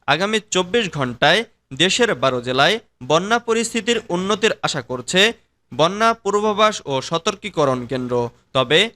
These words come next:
আগামী তিন দিন বৃষ্টি কমে যাওয়ার কোনো লক্ষণ নেই। কিছু এলাকায় মাঝারি থেকে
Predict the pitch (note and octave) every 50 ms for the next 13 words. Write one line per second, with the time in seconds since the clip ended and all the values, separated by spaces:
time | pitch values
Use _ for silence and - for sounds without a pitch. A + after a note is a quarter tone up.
0 | _ _ - - D3+ D#3+ F#3+ G#3+ A3+ A#3+ A#3+ A#3 - D3 C#3 C3+ C3 B2 C#3+ D#3+
1 | F#3+ A3 A3+ - _ _ _ _ _ - B2+ C#3+ F3 G3 - - - A#3+ A#3 -
2 | - - F#3 G3 A3 G#3 D3+ C3+ B2+ C3 C#3 D3+ F3 G#3+ B3 - _ _ _ _
3 | _ _ - F#3 G3 G3 D#3 C#3 D3+ - - - D3 C3 B2+ B2 C3 C3+ C3 C3+
4 | C3 - _ _ _ _ - D#3+ C#3+ - C#3 B2+ B2 B2+ B2+ B2+ - D3+ F3 G#3+
5 | A3+ G#3+ _ - C3 C3 C#3+ D#3+ F#3+ G#3 A3+ A#3 B3 A#3 A#3 A#3